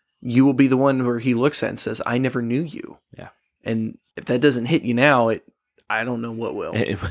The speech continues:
Speaker 2: <laughs> don't let it hit. Don't, don't wait until it hits you then.
Speaker 1: Right, yeah.
Speaker 2: Right? Because it's too late, obviously, at that point. And I just, I, I think it's so important to, to, and I, we say this a lot,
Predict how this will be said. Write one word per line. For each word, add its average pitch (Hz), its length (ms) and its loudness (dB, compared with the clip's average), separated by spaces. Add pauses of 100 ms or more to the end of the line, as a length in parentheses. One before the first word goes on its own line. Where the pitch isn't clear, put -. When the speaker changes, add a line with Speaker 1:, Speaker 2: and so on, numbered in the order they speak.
(220)
Speaker 2:
<laughs> - 380 -20
don't 135 260 2
let 135 140 6
it - 140 0
hit. 131 240 0
Don't, 135 260 2
don't 135 180 4
wait 147 160 4
until 123 220 -4
it 113 80 -2
hits 143 180 -4
you 101 60 -4
then. 131 320 4
Speaker 1:
Right, 143 460 2
yeah. 139 200 2
Speaker 2:
Right? 156 360 0
Because 117 280 2
it's 104 120 -2
too 127 140 0
late, 139 200 6
obviously, 101 320 2
at 90 80 -4
that 101 180 2
point. 98 320 0
And 101 200 -2 (340)
I 127 100 0
just, 151 300 0
I, 123 160 4
I - 40 4
think 165 240 0
it's 143 120 0
so 143 240 4
important 113 500 0
to, 117 180 0
to, 104 320 -2 (220)
and 104 140 0
I, - 120 -4 (320)
we 117 180 0
say 151 200 4
this 127 180 0
a 113 60 -2
lot, 107 340 4